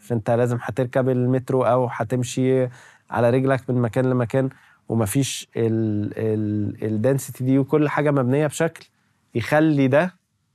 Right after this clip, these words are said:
experience actually حلوة، ان انت كل يوم بتتحرك. دي حاجة كان نفسي ان هي تكون موجودة في مصر بشكل كبير. انا اقدر اجيبها، مش، مش،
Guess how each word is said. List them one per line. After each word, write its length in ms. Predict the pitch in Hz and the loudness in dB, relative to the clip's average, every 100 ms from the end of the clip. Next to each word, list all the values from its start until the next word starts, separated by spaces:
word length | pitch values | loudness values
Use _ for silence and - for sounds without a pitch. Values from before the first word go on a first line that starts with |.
| _ _ _ _ - | _ _ _ _ -14
experience 440 | 117 - 156 156 135 | -12 0 4 4 2
actually 300 | 143 - 123 | -4 -2 -2
حلوة، 320 | - 120 104 - - | 0 -2 -2 -10 -4
ان 80 | 113 | -2
انت 180 | 113 | -2
كل 220 | 117 127 120 | -2 0 2
يوم 160 | 120 | 2
بتتحرك. 480 | 110 - - - - | -2 -4 -8 -8 -4
دي 80 | 104 | -4
حاجة 480 | 104 123 123 123 - _ _ _ _ _ - | 0 2 4 2 0 _ _ _ _ _ -6
كان 180 | 113 | -2
نفسي 260 | 123 127 131 | 0 0 -2
ان 60 | 113 | -2
هي 120 | 120 | -2
تكون 240 | 123 131 | -2 0
موجودة 420 | 120 107 120 127 120 117 107 101 98 98 - - - - | 0 0 0 2 2 2 0 -2 -2 -6 -8 -10 -12 -20
في 200 | 165 - | -16 -6
مصر 300 | 110 117 - | -2 -2 -2
بشكل 320 | 113 - 107 101 | -8 -6 -6 -4
كبير. 240 | 98 - | -4 0
انا 100 | 127 | 0
اقدر 220 | 127 131 | 2 2
اجيبها، 280 | 120 139 143 | 2 2 0
مش، 300 | 131 113 - - - | -2 -4 -10 -16 -10
مش، 340 | 104 98 - | -8 -8 -12